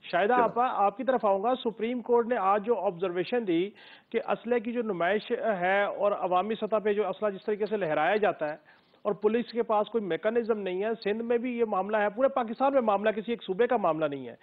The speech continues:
Speaker 1: कैसे रोका जा सकता है? और दूसरा ये बताइएगा कि अगर यही रविश रही सुन्नी इत्तेहाद कौंसिल की, तो इनको कायमा कमेटियां मुयस्सर आ जाएंगी? काय-, कायमा कमेटियां कैसे मिलेंगी? वहाँ पे इनका नंबर तो थोड़ा है, वो तो सिर्फ आपको पता है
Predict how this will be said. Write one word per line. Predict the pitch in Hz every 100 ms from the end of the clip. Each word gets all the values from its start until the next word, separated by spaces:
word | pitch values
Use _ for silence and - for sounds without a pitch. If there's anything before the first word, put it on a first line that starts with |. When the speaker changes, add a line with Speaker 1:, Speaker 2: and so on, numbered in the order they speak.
| - - - -
Speaker 1:
कैसे | 294 294
रोका | 277 220 220
जा | 190 165
सकता | 160 131 127
है? | 117 _ _ - -
और | 240
दूसरा | 202 233 285
ये | 277 277
बताइएगा | - 226 240 262 277
कि | 262
अगर | 233 254
यही | 214 247 285
रविश | 240 254 214
रही | 226
सुन्नी | 240 214 233
इत्तेहाद | 254 185 196
कौंसिल | - 196 180 233
की, | 208 214 254 - - _ -
तो |
इनको | 247 233 285
कायमा | 233 214 247 277
कमेटियां | 262 240 226 240 262
मुयस्सर | 226 196 208 254
आ | 185 208
जाएंगी? | 262 285 285
काय-, | 254 226 202 196
कायमा | 220 247
कमेटियां | 233 247 240
कैसे | 262 269 285
मिलेंगी? | 254 240
वहाँ | 240 226
पे | 269
इनका | 262
नंबर | 208 208 269
तो | 240
थोड़ा | 202 240
है, | 214
वो | 170 226
तो | 254
सिर्फ | 254
आपको | 247 226 226
पता | 233
है | 247